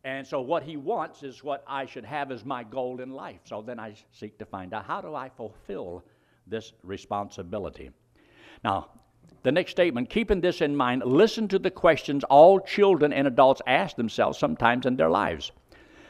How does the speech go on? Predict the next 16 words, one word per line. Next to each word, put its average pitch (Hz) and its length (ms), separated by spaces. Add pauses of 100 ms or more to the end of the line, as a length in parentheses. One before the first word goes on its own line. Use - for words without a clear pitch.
(260)
Because 135 440 (1400)
this 196 400
is 147 460 (220)
what 147 180
I 139 60
want 135 160
to 110 60
give 123 200
to 131 100
you 110 100
right 110 220
now, 87 320 (1000)
are 131 80
things 156 260
that 135 80
I 127 140